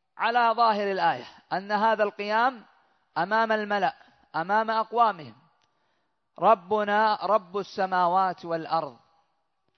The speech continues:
لن ندعو من دونه إلها". وانظر كيف استدلوا على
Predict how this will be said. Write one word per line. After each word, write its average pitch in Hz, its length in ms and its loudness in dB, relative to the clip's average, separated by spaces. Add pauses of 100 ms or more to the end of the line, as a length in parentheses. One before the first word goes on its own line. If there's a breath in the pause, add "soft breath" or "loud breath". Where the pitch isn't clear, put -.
(280)
لن 262 360 -4
ندعو 208 340 -2
من 196 200 -10
دونه 190 280 -8
إلها". 165 640 -8 (880)
وانظر 190 380 -4
كيف 190 280 -6
استدلوا 185 600 -4
على 175 480 2